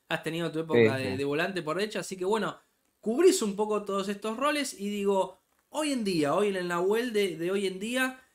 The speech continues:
Speaker 1: ¿vos te sentís más cómodo jugando de lateral o de volante? ¿Qué, cómo te sentís hoy quizás con el, el Nahuel polifuncional de antes?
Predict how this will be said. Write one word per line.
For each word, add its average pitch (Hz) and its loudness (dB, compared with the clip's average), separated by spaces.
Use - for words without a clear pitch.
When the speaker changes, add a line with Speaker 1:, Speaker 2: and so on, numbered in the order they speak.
Speaker 1:
¿vos 226 -2
te 220 -2
sentís 202 -6
más 208 -4
cómodo 208 -4
jugando 190 -2
de 170 0
lateral 208 -4
o 180 -2
de 170 0
volante? 233 -2
¿Qué, 208 -8
cómo 240 -2
te 220 -4
sentís 208 -6
hoy 254 2
quizás 226 -4
con 202 -4
el, 175 -2
el 160 -6
Nahuel 190 0
polifuncional 170 -2
de 156 -2
antes? 127 -8